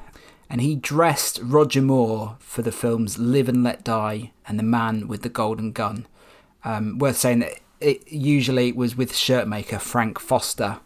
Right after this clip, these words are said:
So, um, he was Roger Moore's tailor, basically, uh, for a very long time, until Roger moved out of the U K into tax exile in the nineteen seventies.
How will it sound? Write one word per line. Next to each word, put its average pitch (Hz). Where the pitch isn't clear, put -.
So, 120
um, 117
he 143
was 151
Roger 143
Moore's 143
tailor, 151
basically, 117
uh, 123
for 135
a 127
very 139
long 120
time, 120
until 123
Roger 120
moved 120
out 123
of 110
the 120
U 113
K 113
into 110
tax -
exile 101
in 107
the 107
nineteen 107
seventies. 101